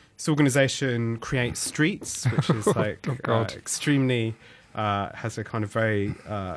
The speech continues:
Speaker 1: particular vision of what it, what it wants
Speaker 2: Mm,
Speaker 1: from
Speaker 2: very close links to the Conservative Party.
Speaker 1: Yes. Um, uh, the, the late and unlamented Roger Scruton, for instance, is, has also, you know, was, was, was once appointed for, for this stuff,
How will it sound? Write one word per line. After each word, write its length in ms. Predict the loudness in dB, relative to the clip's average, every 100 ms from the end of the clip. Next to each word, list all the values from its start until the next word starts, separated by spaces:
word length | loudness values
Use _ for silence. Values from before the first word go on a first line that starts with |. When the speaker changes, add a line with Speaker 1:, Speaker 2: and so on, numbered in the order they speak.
| -12
Speaker 1:
particular 540 | -12 -6 -6 -4 -4
vision 240 | -4 -4 -6
of 100 | -6
what 100 | -8
it, 160 | -10 -10
what 160 | -10
it 60 | -2
wants 420 | 2 4 4 0
Speaker 2:
Mm, 20 |
Speaker 1:
from 100 | 0 2
Speaker 2:
very 320 | 4 4 2 -4
close 320 | 2 2 4
links 240 | 0 0 -2
to 60 |
the 80 | 0
Conservative 520 | 0 2 2 0 -2
Party. 340 | 0 -2 0 -2
Speaker 1:
Yes. 400 | -2 -6 -8 -10 -16 -18 -18 0
Um, 420 | 2 4 4 0 -6 -20 -6
uh, 180 | -2 -2 0
the, 300 | 2 2 0
the 80 | -2
late 280 | 2 2 0
and 80 | 0
unlamented 720 | 2 2 0 0 -2 -2 -4 -6
Roger 200 | -4 -2
Scruton, 680 | -2 0 0 0 0 0 -4
for 160 | -4 -6
instance, 640 | -6 -6 -6 -6 -8 -8
is, 280 | -6 -6 -8 -12 -8
has 140 | -6
also, 420 | -4 -2 -2 -2 -4 -10 -20 _
you 80 | -4
know, 60 | -2
was, 200 | -2 -4
was, 260 | -6 -6 -4
was 160 | -4
once 220 | -2 -2 -4
appointed 500 | -2 -2 -2 -6 -6
for, 320 | -6 -6 -6
for 160 | -6
this 160 | -4 -4
stuff, 400 | 0 -2 -2